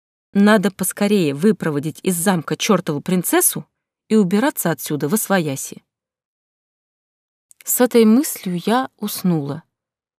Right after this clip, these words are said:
Снился мне, разумеется, дракон. Он был вызывающе красив и вызывающе почти раздет. Почему-то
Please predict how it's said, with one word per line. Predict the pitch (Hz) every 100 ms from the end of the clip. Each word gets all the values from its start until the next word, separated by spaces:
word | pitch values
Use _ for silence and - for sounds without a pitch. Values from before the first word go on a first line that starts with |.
| _ _ _ -
Снился | - 175 226 262 311
мне, | 277 285 285
разумеется, | - 165 165 143 135 214 - 196
дракон. | 156 156 - 156 180 - _ _ _ _ _ _ _ _ _ _ _ _ _ _ _ _
Он | - 240 226
был | 226 220
вызывающе | 202 202 208 202 196 - 190
красив | 190 180 - 269 269 - - - _ -
и | 214
вызывающе | 190 175 175 180 247 269 - 220 -
почти | 185 - - -
раздет. | 208 180 175 175 160 - - _ _ _ _ _ _ _ _ _ _ _ _ _ _
Почему-то | 208 - 226 226 - 220 175